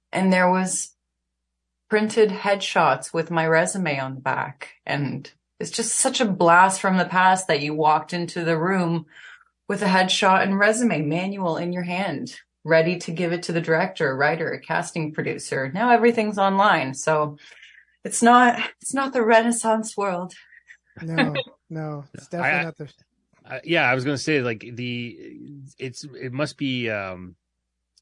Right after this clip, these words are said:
Speaker 3: quite, uh, from what you're describing, quite the difference in the, in the way things are, because, like, as much as we talk about technology and being so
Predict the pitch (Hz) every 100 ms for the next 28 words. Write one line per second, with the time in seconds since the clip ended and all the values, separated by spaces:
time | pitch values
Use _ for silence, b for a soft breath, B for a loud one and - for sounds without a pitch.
0 | _ _ _ 135 127 123 - 120 110 101
1 | 98 98 104 - 113 113 101 98 - 117
2 | 113 101 98 - 120 113 92 123 123 117
3 | 107 - 113 101 107 - 107 107 113 104
4 | 101 104 104 107 104 120 101 98 107 107
5 | 104 101 98 135 131 110 110 - 117 113
6 | 113 104 - 95 107 107 104 95 104 98
7 | 95 110 98 92 90